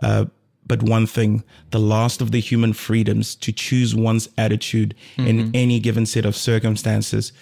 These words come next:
Speaker 1: to choose one, one, one own's, one's own way. And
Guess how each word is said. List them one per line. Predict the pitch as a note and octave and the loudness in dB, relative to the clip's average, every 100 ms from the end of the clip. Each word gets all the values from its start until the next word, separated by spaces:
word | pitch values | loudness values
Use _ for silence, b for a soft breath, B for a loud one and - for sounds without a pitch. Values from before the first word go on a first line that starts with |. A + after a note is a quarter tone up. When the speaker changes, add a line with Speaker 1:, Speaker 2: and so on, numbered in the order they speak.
| B - | B -12
Speaker 1:
to | - | -10
choose | - - A2+ G2+ | -6 0 0 2
one, | G#2 G#2+ G#2+ - | 0 0 0 -2
one, | A2 G#2+ G#2+ - _ | 0 0 0 -6 _
one | A#2 G#2+ G#2+ | -2 0 0
own's, | A2 G#2 G#2 - - | 0 0 -2 -4 -4
one's | A2 A2 A2+ G#2 - | -2 2 2 0 -2
own | A2 G#2+ G#2 | -2 0 0
way. | G#2 G#2 G#2 B B B - | 0 0 -2 B B B -6
And | A2 A2 G#2+ | -2 0 -2